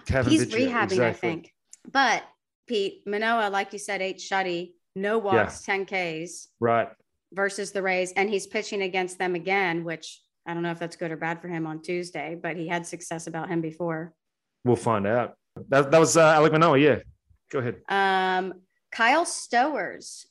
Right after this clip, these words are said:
Speaker 2: for the Orioles. He's in triple A. He's an outfielder. He started twenty twenty-one in high A. He's been promoted twice. He's now in triple A. On the season combined between those three levels, he's hitting two seventy-six with twenty-seven home run and eighty-one R B I.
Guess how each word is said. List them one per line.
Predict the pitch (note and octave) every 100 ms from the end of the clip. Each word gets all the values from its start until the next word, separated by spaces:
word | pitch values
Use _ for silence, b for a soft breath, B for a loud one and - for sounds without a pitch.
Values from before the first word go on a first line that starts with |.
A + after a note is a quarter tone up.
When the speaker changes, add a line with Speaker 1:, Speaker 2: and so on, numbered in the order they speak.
| _
Speaker 2:
for | A3+
the | G#3+ A3+ -
Orioles. | G#3+ A#3+ B3+ F#3 D3+ -
He's | G#3+ G3
in | F#3
triple | A#3+ A#3+ B3+
A. | G#3+ G#3 G#3+
He's | A3+ G#3+
an | G#3 G3+ F3+
outfielder. | G3+ - - F3 E3 D#3+ F#3+
He | -
started | F#3 - - G#3 B3 A#3+
twenty | B3 A#3
twenty-one | A#3 A3+ G#3+ G#3
in | G3+
high | F#3+ F#3+ F#3
A. | F3+ D#3+ F3
He's | F#3 F3
been | A3+
promoted | B3 A#3+ A3+ G3+ F3
twice. | - - B3 B3 G#3+ A#3 - - - b b b -
He's | G#3
now | G#3+ G#3 A3
in | G#3 G3
triple | - B3 A#3+ E3+
A. | D3 C#3 - - _ _
On | A3 B3+
the | A3+
season | - D#4 F4 D#4+
combined | C4+ A#3+ G3+ G#3+ G#3
between | F#3 - G#3+ A3
those | G#3+
three | - A3 G3+
levels, | F3+ F3+ F3+
he's | F3+
hitting | F#3 F3+
two | F3+ B3+
seventy-six | B3+ B3+ B3+ A#3+ - G#3 G3 -
with | F#3+
twenty-seven | - - G#3+ G3+ - F#3+ F#3+
home | G3 F3+
run | F3 E3+
and | D#3+ D#3+
eighty-one | F3+ F3 F3 E3+ E3
R | D#3
B | D#3+
I. | D#3 C3